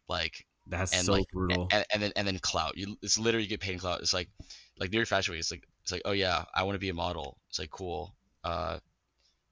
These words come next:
Speaker 1: you know, you pay me." And thi-, this is, this is also, like, this is also, like, one of the things with Epstein, where it's like, uh, if you're a model in New York when, during Epstein's reign, uh,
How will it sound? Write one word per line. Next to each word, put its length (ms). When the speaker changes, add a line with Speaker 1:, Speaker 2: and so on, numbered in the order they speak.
Speaker 1:
you 60
know, 260
you 140
pay 200
me." 260
And 100
thi-, 100
this 220
is, 100
this 140
is 60
also, 280
like, 180
this 100
is 60
also, 220
like, 140
one 100
of 60
the 60
things 140
with 100
Epstein, 560
where 100
it's 120
like, 280
uh, 140
if 140
you're 120
a 40
model 320
in 80
New 60
York 320
when, 280
during 220
Epstein's 400
reign, 420
uh, 320